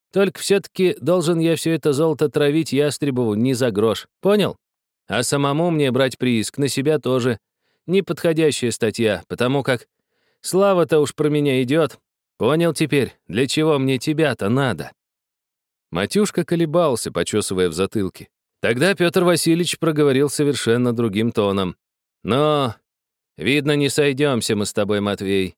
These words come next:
Не пеняй на меня, ежели другого верного человека найду». Этот манёвр произвёл надлежащее действие.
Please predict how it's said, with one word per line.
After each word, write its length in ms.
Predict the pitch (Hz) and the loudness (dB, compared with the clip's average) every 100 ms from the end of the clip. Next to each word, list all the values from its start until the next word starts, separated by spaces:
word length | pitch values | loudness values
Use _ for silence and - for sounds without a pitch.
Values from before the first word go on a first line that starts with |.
| _ _ _ _ _ _ - | _ _ _ _ _ _ -2
Не 180 | 147 | 0
пеняй 420 | 190 202 190 160 151 | 2 2 2 2 2
на 120 | 156 | 2
меня, 260 | 151 147 | 2 2
ежели 440 | 143 147 135 139 139 | 2 2 2 2 0
другого 600 | 123 147 127 135 117 117 | 2 0 2 2 2 2
верного 500 | 113 127 123 117 113 | 2 0 0 0 -2
человека 640 | - 113 117 117 110 110 | 0 0 2 2 0 0
найду». 540 | 110 117 104 110 104 101 _ _ _ _ _ _ _ _ _ _ | 0 -2 0 0 0 -4 _ _ _ _ _ _ _ _ _ _
Этот 400 | 120 147 135 117 | 0 0 0 -2
манёвр 560 | 117 117 113 127 113 110 | -2 0 -2 0 -2 -2
произвёл 640 | 107 110 98 92 117 113 | -2 -2 -2 -2 0 0
надлежащее 760 | 98 90 90 85 95 87 - 85 | 0 -2 -2 -2 -2 -4 -6 -4
действие. 560 | 82 80 - - - | -2 -2 -4 -16 -20